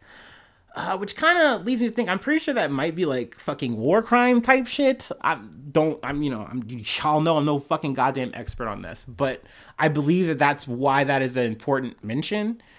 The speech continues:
Um, let's, let's keep going. I, I, we gotta talk about the U S part here, which I'm glad is mentioned in the bullet points. Uh, U S President Joe Biden called the attacks by Hamas an act of sheer evil and added that at least fourteen Americans were killed.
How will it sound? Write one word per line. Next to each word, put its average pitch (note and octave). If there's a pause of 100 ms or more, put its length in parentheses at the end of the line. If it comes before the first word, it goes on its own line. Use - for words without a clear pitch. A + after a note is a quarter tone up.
(300)
Um, A#2+ (800)
let's, - (140)
let's -
keep E3
going. D3
I, C3+
I, D3+ (120)
we D3+
gotta D3+
talk D3+
about C#3+
the C#3
U D3
S C3+
part G2+
here, A2
which A2+
I'm A2+
glad A2+
is A2+
mentioned A2+
in A2+
the A2
bullet G2+
points. A2 (720)
Uh, C3
U F#3
S B3+
President E3+
Joe D3+
Biden C#3
called C3
the C3
attacks D3
by C#3
Hamas A#2 (280)
an B2
act D#3+
of C#3
sheer C#3+
evil A2 (640)
and C#3+
added E3
that D3+
at C#3+
least D3
fourteen F3+
Americans C3
were A2
killed. C#3